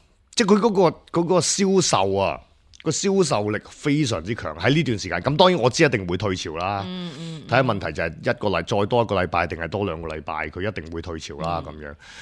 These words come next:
Speaker 1: 咁但係呢，但係呢，有人話 video fail，你咪去 YouTube 咯，YouTube 冇 fail 啊。我睇下先，係啊，YouTube 睇到㗎，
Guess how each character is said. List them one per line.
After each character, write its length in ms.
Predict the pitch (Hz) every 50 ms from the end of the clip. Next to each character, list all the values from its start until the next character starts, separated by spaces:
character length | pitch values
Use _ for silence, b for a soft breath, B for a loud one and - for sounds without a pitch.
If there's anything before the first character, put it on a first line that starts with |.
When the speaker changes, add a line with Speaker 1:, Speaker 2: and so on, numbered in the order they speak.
| B B B B
Speaker 1:
咁 200 | - 185 220 240
但 280 | - 180 147 151 147 147
係 200 | 151 143 151 156 165
呢， 300 | 190 202 214 202 165 - - _ _ _ -
但 280 | - 113 110 120 131
係 160 | 131 123 127 139
呢， 120 | 156 151
有 140 | - 117 123
人 80 | 101 92
話 80 | 82 85
video 380 | 95 113 131 131 107 123 123
fail， 280 | 113 - 120 95 76 82
你 60 | 110 120
咪 80 | 117
去 80 | 110 123 123 135
YouTube 260 | 170 180 170 175 185
咯， 200 | 170 180 165 143 135
YouTube 300 | 165 165 170 165 170 135
冇 140 | 107 104 110
fail 260 | 113 135 113 80 80
啊。 80 | 82 - - _ _ _ _ _ _
我 140 | - 98 95
睇 60 | 113
下 60 | 110 104
先， 100 | 113 110
係 140 | 104 -
啊， 100 | 80 85 98
YouTube 300 | 120 135 135 - 135 101
睇 140 | 92 87 95
到 80 | 101
㗎， 160 | 95 90 -